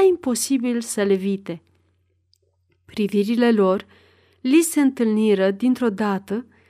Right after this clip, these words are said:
și obrajii fiecăruia se îmbujorară. El o privi fix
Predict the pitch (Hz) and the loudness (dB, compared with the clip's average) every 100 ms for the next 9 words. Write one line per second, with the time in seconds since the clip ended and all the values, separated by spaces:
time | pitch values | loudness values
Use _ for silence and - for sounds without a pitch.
0 | _ - 349 262 277 330 302 277 - 247 | _ 0 2 4 4 2 2 -2 0 0
1 | 208 233 233 233 226 208 214 - - 202 | 0 0 0 0 0 -2 -6 -10 0 0
2 | 185 185 185 185 208 196 180 170 _ _ | 0 -4 -4 -2 0 0 -2 -6 _ _
3 | _ _ _ _ - 196 196 185 214 - | _ _ _ _ -4 4 4 4 -2 -8
4 | _ _ 277 - 294 277 269 - 208 185 | _ _ -6 2 2 4 0 0 -4 -4
5 | - | -8